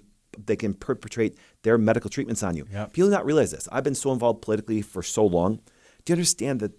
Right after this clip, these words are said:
Speaker 1: they even try to pass bills unknowingly? And the reason why it's unknown is because no one's watching.
Speaker 2: Mm-hmm.
Speaker 1: And, and it's really funny, and, and as Christians, what are we supposed to be always doing? Always watching. Do you understand? But people are being distracted.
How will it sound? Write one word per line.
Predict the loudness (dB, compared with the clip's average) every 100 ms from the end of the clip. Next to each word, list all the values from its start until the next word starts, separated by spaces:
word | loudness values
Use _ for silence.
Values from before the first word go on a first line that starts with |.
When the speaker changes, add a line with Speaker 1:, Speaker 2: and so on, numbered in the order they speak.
| _ _ -12
Speaker 1:
they | -12 -8
even | -6 -6
try | -6 -6
to | -6
pass | -6 -10 -10 -10
bills | -4 0 2 0 -4 _ _ _ _
unknowingly? | 0 2 4 2 2 0
And | -2
the | -2
reason | 0
why | 0
it's | -2
unknown | -6 -4 -2 -2 -4 -10 _ _ _ -6
is | -4 -2
because | 0 2 2 0
no | 0
one's | 0 -2
watching. | -8 -10 -10 -10 -14 -14 -12
Speaker 2:
Mm-hmm. | -6 -4 -4 -6
Speaker 1:
And, | -2 0 0 -2 -12
and | -16 -10
it's | -4 0
really | 0 2
funny, | 2 2
and, | 0
and | 0
as | -2
Christians, | -2 -10 -8 -8 -8 -14 _ _ _ _
what | -8
are | -4
we | -4
supposed | -4 -6 -6
to | -6
be | -6 _
always | -18 -14 -6 -6 -6
doing? | -8 -10 -10 _ _ _ _ _ _ _ _ _
Always | -2 2 2
watching. | 2 -8 -8 -8 -16 -16 _ _ _
Do | -4
you |
understand? | -2 2 2 2 -2 _ _
But | -2 0
people | 0 4
are | 2
being | 4 -2
distracted. | -2 -4 -4 -2 -2 -4 -8 -18